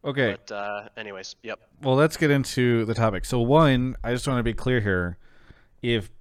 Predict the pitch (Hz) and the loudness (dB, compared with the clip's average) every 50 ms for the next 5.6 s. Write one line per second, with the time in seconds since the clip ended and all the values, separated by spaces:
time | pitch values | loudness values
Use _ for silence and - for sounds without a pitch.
0 | - - - 131 139 139 - - 147 143 127 123 135 147 160 175 151 - - - | -14 -6 -2 -2 -2 -2 -2 -4 -2 0 0 2 2 2 2 0 -2 -4 -2 0
1 | 151 147 135 - - 147 131 107 98 90 85 87 98 98 _ _ _ _ _ _ | 2 2 2 0 0 0 0 0 0 -2 -2 -4 -8 -8 _ _ _ _ _ _
2 | _ _ _ _ _ _ _ - - 107 104 - - - 123 135 135 - - 127 | _ _ _ _ _ _ _ -8 -6 -6 -4 -4 0 2 2 2 2 2 0 0
3 | 123 123 120 110 104 - 117 107 101 98 98 107 110 101 104 110 107 110 117 123 | 0 2 0 0 -2 -2 -4 -4 -2 -2 -4 -4 -6 -4 -2 0 0 2 2 2
4 | 139 135 - - _ - 131 127 127 123 117 110 110 - 113 113 113 110 107 98 | 2 2 0 -4 _ -4 0 2 2 4 2 2 0 0 -2 0 0 2 0 0
5 | - - - 104 95 90 - - 80 69 - - | -2 -4 -4 -2 -2 -4 -4 -8 -10 -12 -14 -20